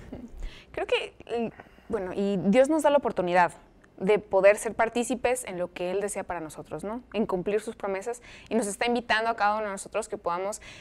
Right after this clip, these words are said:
seguir conociéndolo todos los días y poder ser parte de ese plan, poder ser,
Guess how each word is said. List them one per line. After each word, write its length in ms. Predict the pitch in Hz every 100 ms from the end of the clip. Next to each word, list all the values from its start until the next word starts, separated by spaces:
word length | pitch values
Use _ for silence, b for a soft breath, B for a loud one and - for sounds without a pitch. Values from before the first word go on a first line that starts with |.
| B
seguir 500 | - 214 190 214 214
conociéndolo 680 | 254 220 196 220 214 233 214
todos 240 | - 233
los 180 | 262 214
días 240 | 214 233 247
y 60 |
poder 220 | - 262 269
ser 160 | 349
parte 420 | - 247 247 254
de 80 | 240
ese 140 | 220 208
plan, 320 | 175 180 180
poder 280 | 180 185 190
ser, 320 | - 190